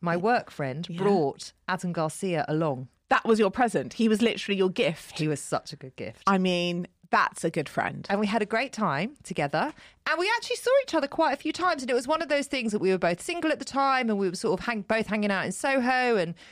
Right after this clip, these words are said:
Speaker 1: so we would bump into each other quite a lot. And every time we bumped into each other, it was always very nice to see each other, let's put it that way. And he was gorgeous.
Speaker 2: He was gorgeous.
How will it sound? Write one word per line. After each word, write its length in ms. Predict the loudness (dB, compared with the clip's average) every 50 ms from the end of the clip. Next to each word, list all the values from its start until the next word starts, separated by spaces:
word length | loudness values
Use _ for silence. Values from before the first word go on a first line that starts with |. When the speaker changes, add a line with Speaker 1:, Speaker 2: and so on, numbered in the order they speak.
| -20 -20 -8
Speaker 1:
so 140 | -4 -2 -2
we 140 | 0 0 0
would 160 | 0 0 2
bump 200 | 2 2 2 0
into 300 | -2 -2 -4 -6 -6 -8
each 160 | -6 -2 -2
other 140 | -2 -2 -2
quite 220 | -2 -2 0 0
a 20 | 2
lot. 100 | 2 2
And 80 | 2
every 160 | 0 -2 -2
time 160 | -4 -4 -4 -4
we 80 | -2
bumped 240 | -2 -2 -4 -2 -4
into 220 | -8 -8 -8 -8
each 160 | -8 -6 -2 -2
other, 140 | 0 0 0
it 60 | -2
was 120 | -4 -4
always 240 | -4 -2 -2 -2 -2
very 300 | -2 -2 -2 0 0 0
nice 260 | -2 -2 -4 -4 -6
to 60 | -10 -10
see 200 | -10 -8 -8 -8
each 260 | -8 -10 -10 -6 -6
other, 160 | -4 -2 -2 -2
let's 160 | -2 -4 -4
put 140 | -4 -4 -2
it 80 | 0 0
that 160 | 0 0 0
way. 300 | 0 0 0 0 -2 -4 -8 -14 -18 -18 -18 -20 -20 -20 _ _ -2 0 2 2 0
And 220 | 0 -2 -4 -8 -10
he 320 | -8 -4 0 2 2 2
was 340 | 2 2 0 0 -2 -4 -8 -14 _ _ _ _ _ _ _ _ _ _ _ -2
gorgeous. 800 | 0 2 4 4 4 2 0 -2 -4 -4 -6 -10 -14 -16 -18 -20 _ _
Speaker 2:
He 500 | -12 -4 -2 0 2 2 2 0 -2 -4 _
was 520 | -12 -6 -2 0 2 2 2 0 -2 -6 -14 _ -8
gorgeous. 680 | -6 -4 -4 -4 -6 -8 -10 -10 -12 -14 -18 -20 -18